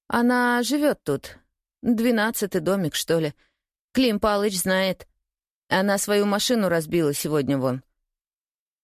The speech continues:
Фигурка задрожала в старческой руке. "Забери, милая", — попросил старик.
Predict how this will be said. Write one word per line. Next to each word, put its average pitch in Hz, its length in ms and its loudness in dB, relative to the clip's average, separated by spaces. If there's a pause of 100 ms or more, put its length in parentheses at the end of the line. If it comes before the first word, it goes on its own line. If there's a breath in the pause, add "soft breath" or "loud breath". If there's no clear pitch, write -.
(100)
Фигурка 151 480 -2
задрожала 143 600 -2
в - 60 -6
старческой 143 600 -2
руке. 139 400 -4 (880)
"Забери, 190 920 0
милая", — 131 720 0 (680)
попросил 135 540 -2
старик. 120 560 -4